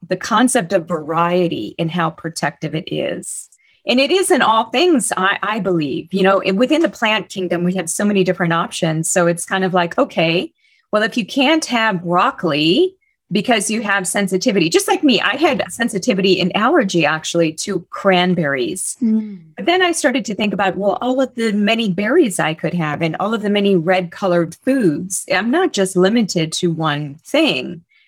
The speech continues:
Speaker 1: And that's the beauty of nature, is that we have a vast palette of colors and options presented to us.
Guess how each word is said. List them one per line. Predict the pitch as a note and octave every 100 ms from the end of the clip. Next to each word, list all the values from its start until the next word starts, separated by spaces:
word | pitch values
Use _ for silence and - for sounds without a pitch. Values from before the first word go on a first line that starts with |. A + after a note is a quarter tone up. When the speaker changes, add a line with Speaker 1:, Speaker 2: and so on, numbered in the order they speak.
| -
Speaker 1:
And | G3+
that's | A3+ B3 -
the | F#3+
beauty | G#3+ G3 G3+
of |
nature, | F3+ F3+ F3+ F3 E3
is | E3
that | E3 D#3+ D3+ _ _ _ -
we | F#3 F3
have | G#3
a | F#3
vast | D3 F3+ F3 F#3 - - -
palette | - - F#3+ F3 - - -
of | F3 -
colors | - - F#3+ F#3+ G3 F#3
and | E3+ E3
options | D#3+ D#3+ - E3+ D#3 D3+
presented | - E3+ E3+ D#3+ E3+ D#3+
to | - F3
us. | G1+ F3 - - -